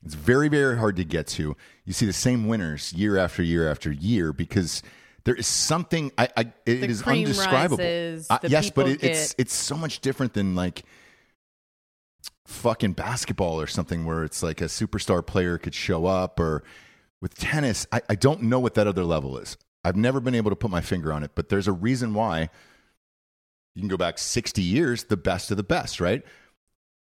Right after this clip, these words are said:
Speaker 1: Mentally, you have to be all there. Physically, you have to be all there. She ended up doing it, and it was shocking, and I was like, "All right, sweet." Serena hasn't won since.
Speaker 2: Yeah.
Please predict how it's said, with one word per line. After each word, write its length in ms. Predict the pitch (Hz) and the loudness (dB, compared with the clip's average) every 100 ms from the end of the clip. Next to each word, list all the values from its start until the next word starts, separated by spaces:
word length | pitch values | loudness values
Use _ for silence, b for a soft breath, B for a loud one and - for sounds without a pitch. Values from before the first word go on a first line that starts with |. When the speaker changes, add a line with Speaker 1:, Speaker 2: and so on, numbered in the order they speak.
| _ _ _ - | _ _ _ -6
Speaker 1:
Mentally, 520 | 104 135 196 - 202 | 0 2 2 2 2
you 120 | 196 | 2
have 140 | 180 170 | 0 0
to 120 | 156 | 0
be 140 | 160 | 4
all 140 | 151 147 | 4 4
there. 180 | 147 | 2
Physically, 540 | 143 - 139 120 - 110 | 0 -2 0 0 0 2
you 80 | 98 | 2
have 160 | 101 | 0
to 100 | - | -2
be 160 | 82 101 | 0 2
all 160 | 85 | 2
there. 300 | 82 82 80 - | 2 2 0 -4
She 720 | - - - - - - 143 | -12 -8 -6 -4 -4 -2 0
ended 260 | 139 170 131 | 2 2 2
up 400 | 180 - _ _ _ _ _ | 2 -2 _ _ _ _ _
doing 280 | - 165 85 | 0 2 2
it, 120 | 67 - B B B | -4 -14 B B B
and 120 | 110 | 0
it 40 | 120 | 2
was 160 | 117 | 0
shocking, 440 | - - 165 - 85 | 0 2 2 2 0
and 80 | 87 | 0
I 40 | |
was 100 | 85 | 0
like, 120 | 87 | 0
"All 60 | 120 | 2
right, 180 | 170 - | 0 0
sweet." 220 | 170 143 | -2 -2
Serena 320 | - 131 392 | 0 2 4
hasn't 220 | 190 120 | 2 2
won 140 | 113 90 | 2 0
since. 420 | - 117 - - - b b b b b _ | -2 -4 -4 -10 -12 b b b b b _
Speaker 2:
Yeah. 180 | - 202 | -2 -2